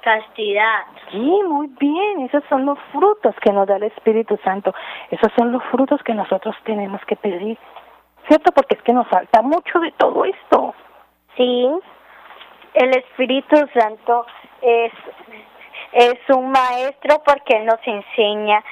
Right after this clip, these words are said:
Speaker 1: cosas, pero hay que recordarlas. Él también es un defensor, o sea, es nuestro abogado y os-, nos defiende.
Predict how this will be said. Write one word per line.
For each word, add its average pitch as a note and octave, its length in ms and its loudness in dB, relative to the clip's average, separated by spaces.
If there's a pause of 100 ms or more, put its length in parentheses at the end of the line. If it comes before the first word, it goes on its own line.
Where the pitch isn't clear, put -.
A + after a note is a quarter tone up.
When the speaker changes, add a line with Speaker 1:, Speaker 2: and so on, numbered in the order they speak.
(300)
Speaker 1:
cosas, A#3 440 2 (100)
pero A3+ 200 4
hay G3+ 140 -2
que A3 160 -4
recordarlas. G3+ 920 0 (500)
Él A#3+ 340 2
también B3 560 0 (120)
es A3+ 240 0 (140)
un A#3+ 420 0 (240)
defensor, A3 840 0 (560)
o G#3+ 180 -2
sea, A3 140 4
es A3 80 -4
nuestro A#3+ 400 0
abogado G#3+ 580 0 (460)
y A3+ 340 -4
os-, G#3+ 140 -2 (220)
nos A3+ 240 0
defiende. G#3 680 -4